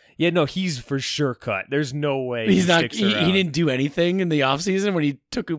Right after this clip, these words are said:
Speaker 2: year off?
Speaker 1: No, he took a year off. He didn't do anything, and he's
Speaker 2: <laughs>
Speaker 1: back. He's in training camp now, but, like, he, like, he, we, he, he didn't get paid a dollar last year
Speaker 2: I
Speaker 1: 'cause he
Speaker 2: remember,
Speaker 1: opted out.
Speaker 2: I remember last. I mean, you could look back to episodes.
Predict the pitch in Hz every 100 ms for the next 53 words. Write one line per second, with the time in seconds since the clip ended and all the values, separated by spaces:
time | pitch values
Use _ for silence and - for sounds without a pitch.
0 | 143 147 151 135 151 202 - - 165 214
1 | 214 170 - 226 185 139 151 233 226 156
2 | 117 - 143 190 196 175 156 127 165 143
3 | - 113 110 135 135 175 131 156 185 175
4 | 165 190 - 175 226 208 175 151 117 117
5 | 139 107 95 92 127 131 131 123 _ _
6 | _ _ _ _ _ _ _ 135 185 -
7 | 170 - 185 - 156 202 202 202 185 190
8 | 240 214 - 190 156 107 127 139 160 113
9 | 101 104 104 107 101 180 190 185 180 180
10 | 170 151 135 98 - - 165 185 254 190
11 | 180 170 143 147 170 165 165 180 208 180
12 | 170 - 139 139 151 131 127 - 123 110
13 | 107 104